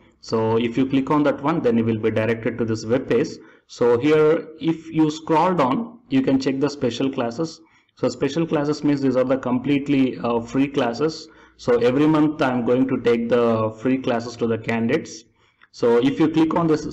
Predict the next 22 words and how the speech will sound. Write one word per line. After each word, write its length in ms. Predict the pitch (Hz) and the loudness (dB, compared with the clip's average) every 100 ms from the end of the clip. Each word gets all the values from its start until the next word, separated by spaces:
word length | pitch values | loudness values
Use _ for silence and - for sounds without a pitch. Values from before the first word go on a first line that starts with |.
| - | 0
see 220 | 165 165 | 2 2
all, 460 | 127 120 196 233 110 | 0 0 0 -4 -4
then 380 | 123 123 131 131 | -2 2 0 0
all 280 | 127 135 170 | -2 0 2
my 140 | 165 | 0
special 420 | 160 - 131 147 147 | -2 -2 -2 0 -2
classes 420 | 143 131 139 127 | -2 -2 -4 -4
that 200 | 123 117 | -4 -2
you 100 | 123 | -4
can 420 | 120 120 117 117 | -2 0 0 0
check 320 | 117 135 127 | 0 -2 -2
down 240 | 123 120 117 | -2 -2 -2
here, 340 | 113 143 - - - _ _ _ _ | -2 -2 -4 -14 -20 _ _ _ _
right? 380 | - 147 233 - - | -2 -2 -2 -12 -20
So 360 | - - 117 117 | -8 0 4 4
if 220 | 123 147 | 2 2
you 100 | 170 | 2
click 260 | 170 170 170 | 2 0 2
on 400 | 180 180 175 139 | 2 2 0 0
these 360 | 147 147 143 - | 2 2 0 -6
classes, 840 | - 131 131 160 170 - - - | -2 -2 0 -2 -4 -8 -14 -6
then, 500 | 120 123 127 135 - | 0 2 2 0 -4